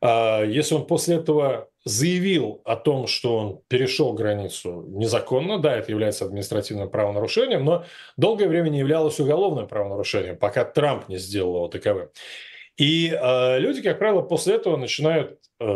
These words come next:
работать, э, работать совершенно в разных местах. Более того, не просто работать, но еще и платить налоги со своих, э, с того, что они делают.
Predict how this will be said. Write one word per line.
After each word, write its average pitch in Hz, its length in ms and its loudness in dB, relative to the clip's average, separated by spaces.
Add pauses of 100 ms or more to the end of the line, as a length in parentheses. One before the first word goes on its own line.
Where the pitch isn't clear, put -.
(260)
работать, 185 760 2 (1000)
э, 104 260 2
работать 117 680 0 (360)
совершенно 147 680 2
в 104 60 -2
разных 104 340 -2
местах. 208 400 0 (440)
Более 151 300 2
того, 143 120 0
не 131 60 -2
просто 170 280 0
работать, 127 400 -2
но 113 60 -2
еще 120 160 0
и 107 40 0
платить 120 400 -2
налоги 151 540 0
со - 200 -6
своих, 107 520 -4
э, 95 500 -2
с - 140 -6
того, 104 180 0
что - 160 -6
они 101 160 -4
делают. 95 380 -4